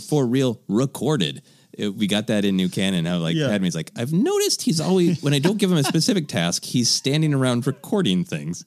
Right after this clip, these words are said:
Speaker 1: He's got some Queen's Shadow.
Speaker 2: Yes.
Speaker 1: Uh, yeah, so
Speaker 2: Yes.
Speaker 1: he, R two is literally recording in modern canon.
Speaker 2: Yeah.
Speaker 1: And, you know,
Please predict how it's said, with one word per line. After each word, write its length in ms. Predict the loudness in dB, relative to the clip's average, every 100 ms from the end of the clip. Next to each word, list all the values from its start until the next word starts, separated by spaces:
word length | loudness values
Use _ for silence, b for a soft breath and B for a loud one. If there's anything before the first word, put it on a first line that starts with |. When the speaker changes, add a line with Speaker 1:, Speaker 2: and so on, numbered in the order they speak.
| _ -20 B -12 -4
Speaker 1:
He's 120 | 0
got 140 | 2
some 160 | 2 0
Queen's 240 | 0 -2
Shadow. 360 | 0 0 2 0
Speaker 2:
Yes. 500 | 0 0 0 -2 -6 -2
Speaker 1:
Uh, 260 | 2 2 0
yeah, 140 | -2
so 140 | 0 0
Speaker 2:
Yes. 120 | -2
Speaker 1:
he, 180 | -10 -20 -4
R 140 | -2
two 180 | 2 2
is 180 | 0 -6 -8
literally 580 | 0 2 4 4 4
recording 440 | 2 0 -2 -2 -2
in 100 | -2
modern 320 | -4 -4 -6
canon. 420 | -8 -8 -4 -4 -4
Speaker 2:
Yeah. 260 | -10 -8 -8 -12 -4
Speaker 1:
And, 340 | 0 0 -2 -4
you 140 | -2 0
know, 240 | 0 -2